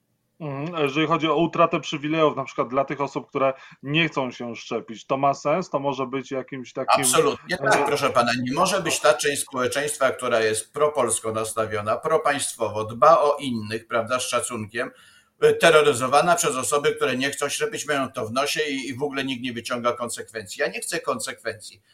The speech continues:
Speaker 2: ale tak jak we Francji, nie wchodzisz na koncert. Nie, zresztą wszystkie kraje to robią, to nie jest nasz wymysł, proszę zobaczyć, ograniczenia na granicach, różne inne rzeczy. Nie wchodzisz do restauracji, nie wchodzisz na kontrę. Oczywiście wszędzie się wydzielają, że to jest niemożliwe,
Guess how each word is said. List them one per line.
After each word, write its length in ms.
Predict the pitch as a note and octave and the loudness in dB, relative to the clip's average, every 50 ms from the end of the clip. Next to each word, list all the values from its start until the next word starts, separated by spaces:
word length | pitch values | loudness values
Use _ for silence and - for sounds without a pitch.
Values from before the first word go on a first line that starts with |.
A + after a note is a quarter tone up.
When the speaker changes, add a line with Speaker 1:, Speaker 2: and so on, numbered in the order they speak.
| _ _ _ - | _ _ _ 0
Speaker 2:
ale 200 | E3 F#3 G3 F#3+ | 0 0 2 2
tak 220 | - G3 G3+ F#3+ | 0 0 2 2
jak 140 | G#3 G#3+ G#3 | 0 0 0
we 140 | G#3+ A3 G#3+ | 0 -2 0
Francji, 500 | A3 A3+ A3 G#3 F3 - - A#2 G#2+ - _ _ - | 2 2 2 2 0 -2 -4 -6 -10 -14 _ _ -4
nie 160 | D3+ E3+ F3 | -2 -2 -2
wchodzisz 400 | - - F3+ F3+ D3+ D3+ C#3+ C3 | 2 2 2 2 2 0 -2 0
na 160 | D3 C3+ - | 0 0 0
koncert. 500 | - B2+ A2+ A2 G#2 - C#3+ D#3 D#3+ D#3+ - _ _ _ _ _ - | 0 0 0 0 -2 -2 -2 -2 -2 -4 -8 _ _ _ _ _ -18
Nie, 120 | D3+ - _ | -18 -12 _
zresztą 280 | D#3+ F3 F3+ - D4 D4 | -4 -2 0 2 2 4
wszystkie 440 | C#4+ - C#4 C4 B3 - - C#4+ - | 4 4 6 6 4 4 2 -2 -4
kraje 340 | F3 D#3 D3+ F#3 G#3 E3 D3 | -2 0 2 2 2 2 2
to 140 | - C#3+ | 2 2
robią, 300 | C3+ C3 B2+ B2+ C#3+ D3 | 2 4 2 2 0 -2
to 120 | - F#3 F3+ | -2 -4 -6
nie 120 | B3 B3+ | -6 -4
jest 200 | A#3+ A3+ F#3 C#3 | -4 -4 -2 2
nasz 240 | D#3 D#3 C#3 A2+ B2+ | 2 2 2 2 0
wymysł, 280 | C3 B2 A#2 A#2+ - - | -2 -2 -2 -4 -4 -4
proszę 160 | D3+ C#3 C3 | -4 -4 -4
zobaczyć, 240 | D3 D3+ C#3 - D3 | -4 -6 -4 -2 -2
ograniczenia 600 | B2 B2 B2 C#3+ D3 C#3+ C3+ - D3+ C#3+ C#3 C3+ | -2 0 0 0 -2 -2 -2 -4 -2 -2 0 0
na 140 | C3 B2+ | 0 2
granicach, 540 | B2 B2 B2 A#2+ B2 C3+ C#3+ C3+ C#3+ B2+ A#2+ A#2 | 4 6 6 6 4 0 0 0 0 0 0 -2
różne 280 | B2+ B2 A2+ B2 B2+ | -4 -6 -4 -4 -2
inne 280 | C3 C3+ C3 B2+ B2 A#2 | -2 -2 -2 -4 -4 -2
rzeczy. 400 | A2 A#2+ A2+ - - C3 A#2+ - - - - - _ _ _ | -2 -4 -4 -4 -6 -6 -8 -8 -10 -16 -20 -20 _ _ _
Nie 160 | F3+ G3+ G#3+ | 4 4 6
wchodzisz 360 | G#3+ - G#3+ G3 F#3 E3+ E3 | 6 4 2 0 0 0 2
do 120 | D3 D#3 D3 | 2 4 4
restauracji, 640 | C#3+ C3 - - B2+ A#2 A2+ C3 D3 - - F3 E3+ | 4 2 2 2 4 4 6 4 4 4 0 -4 -4
nie 120 | E3+ D#3+ | -4 -2
wchodzisz 320 | - - D#3 C#3+ C3 B2+ | 0 0 0 0 -2 -2
na 140 | B2 C3+ A#2 | -2 -2 -2
kontrę. 460 | - - C3+ D3 D3+ - - D3 C#3 - - - - _ _ | 0 0 0 0 0 -2 -6 -6 -6 -6 -10 -18 -20 _ _
Oczywiście 560 | - - A3 - B3+ A#3+ C4 A#3+ - - G3 - | 2 2 4 2 0 0 0 -2 0 0 0 0
wszędzie 360 | - - F3 F3 E3+ E3+ D#3 | 0 0 -2 -2 -2 0 0
się 160 | - E3+ D3 | 0 0 0
wydzielają, 560 | C3+ C3+ A#2+ C3+ C3 C3 C#3 C#3 C#3+ C#3 C3 | -2 -2 -2 0 4 6 6 6 6 4 0
że 160 | A2+ A#2+ A2+ | -2 -4 -4
to 140 | - B2 A#2+ | -4 -2 -2
jest 220 | A#2+ A#2 A2 - - | -2 -2 -4 -6 -6
niemożliwe, 640 | B2 A#2+ A#2+ A#2+ A2 G#2 - A2 F#2+ F#2 - | -6 -6 -4 -4 -6 -6 -8 -10 -10 -10 -10